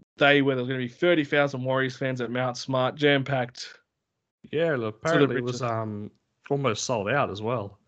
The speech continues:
Speaker 1: And it would have been Roger Tuivasa-Sheck's farewell, the, just the whole emotion in the game. I mean, it gives us a chance to win now, probably. You know, <laughs>
Speaker 2: <laughs>
Speaker 1: you know, when you have those events where, um, you know, just all against, like, the Bulldogs, you know, that day.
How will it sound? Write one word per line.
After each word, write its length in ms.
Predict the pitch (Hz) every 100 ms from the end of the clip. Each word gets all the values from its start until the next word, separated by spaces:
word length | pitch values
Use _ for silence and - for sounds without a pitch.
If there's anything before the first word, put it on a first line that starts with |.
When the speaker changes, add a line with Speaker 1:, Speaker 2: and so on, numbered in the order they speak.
| _ _ _
Speaker 1:
And 160 | 170 156
it 20 |
would 120 | 165
have 100 | 165
been 60 | 151
Roger 360 | 156 147 143 143
Tuivasa-Sheck's 680 | 135 127 - - 127 -
farewell, 580 | - 123 135 175 175 165
the, 160 | 139 123
just 200 | 123 135
the 60 | 156
whole 220 | 175 151
emotion 460 | 123 139 175 170 151
in 60 | 143
the 60 |
game. 300 | 131 139 143 - - - -
I 80 | 165
mean, 160 | 185 180
it 100 | 165
gives 160 | 226
us 120 | 269 180
a 40 |
chance 280 | 143 156 131
to 80 | 117
win 200 | 147 156
now, 160 | 113
probably. 520 | 98 117 110 110 143 160 _ _
You 120 | 156
know, 100 | 139 127 143 -
<laughs> 280 | 139 - 151
Speaker 2:
<laughs> 220 | - -
Speaker 1:
you 140 | 185 175 220
know, 120 | 196
when 200 | 196 190
you 120 | 190
have 120 | 175
those 180 | 165 156
events 400 | 139 147 156 -
where, 300 | 151 131 123 123 - _ -
um, 440 | 131 143 127 117 113 _ _ -
you 120 | 143
know, 140 | 139 139
just 240 | 139 143
all 220 | 156 151
against, 320 | 139 135 135
like, 140 | 135 113
the 60 |
Bulldogs, 480 | 127 135 139 131 127
you 60 | 131
know, 120 | 123
that 180 | 123 127
day. 300 | 131 135 131